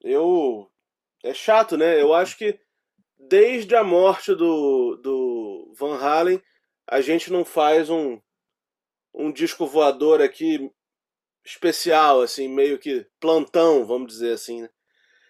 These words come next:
É, são perdas irreparáveis, né? No caso do Van Halen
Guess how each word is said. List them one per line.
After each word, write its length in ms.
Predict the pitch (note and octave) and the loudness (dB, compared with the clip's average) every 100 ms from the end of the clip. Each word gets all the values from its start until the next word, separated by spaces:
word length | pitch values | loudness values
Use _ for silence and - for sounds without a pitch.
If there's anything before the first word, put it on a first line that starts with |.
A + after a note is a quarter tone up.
| _ _ | _ _
É, 500 | - B2 B2+ B2 A2+ | -4 -2 -2 -2 -6
são 420 | G#2 F3 F3 C3 _ _ _ _ _ _ _ | -8 -6 -6 -8 _ _ _ _ _ _ _
perdas 600 | - F3+ E3+ C#3+ B2+ - - _ _ _ _ _ | 2 4 4 2 0 0 -18 _ _ _ _ _
irreparáveis, 960 | - C#3+ F3 - D#3+ C#3 D#3 G#3 D#3+ C#3 | -12 -2 -2 2 4 4 4 2 0 -2
né? 160 | C#3+ D3 | -2 -2
No 160 | C#3 | -4
caso 300 | - D3 C#3+ | -2 -4 -4
do 100 | C#3 | -6
Van 200 | B2+ C3 | -4 -4
Halen 440 | A#2+ C3+ C3+ B2 | 0 0 0 -2